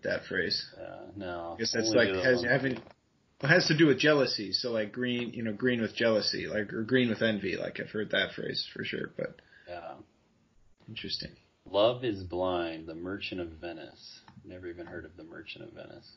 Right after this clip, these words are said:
Speaker 1: That one, I hated that play. I remember reading
Speaker 2: See,
Speaker 1: that and being
Speaker 2: I
Speaker 1: born out.
Speaker 2: only, we only really studied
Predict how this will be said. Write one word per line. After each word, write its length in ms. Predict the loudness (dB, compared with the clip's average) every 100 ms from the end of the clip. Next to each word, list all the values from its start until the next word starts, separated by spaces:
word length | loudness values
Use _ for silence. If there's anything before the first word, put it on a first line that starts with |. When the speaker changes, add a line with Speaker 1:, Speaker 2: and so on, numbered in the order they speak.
| _ _ -20 -20 -20 _ _ _ _ _ 2
Speaker 1:
That 220 | 4 4
one, 360 | 4 4 2 0
I 140 | 4 4
hated 460 | 6 6 8 6
that 220 | 2 -2 -4
play. 340 | -4 -4 -6 -12 _ _ _ _ -16 -8
I 140 | -2
remember 320 | 0 0 2
reading 240 | 4 8 8
Speaker 2:
See, 80 | 6
Speaker 1:
that 140 | 2 _ _ _ _ -10
and 100 | -2
being 120 | 0
Speaker 2:
I 140 | 6 8
Speaker 1:
born 160 | 10
out. 40 | 10
Speaker 2:
only, 420 | 10 8 6 2 _ _ _ _ _ _ -20 -20 -14
we 100 | -6 0
only 200 | 2 4
really 260 | 4 2
studied 680 | 0 2 4 6 4 2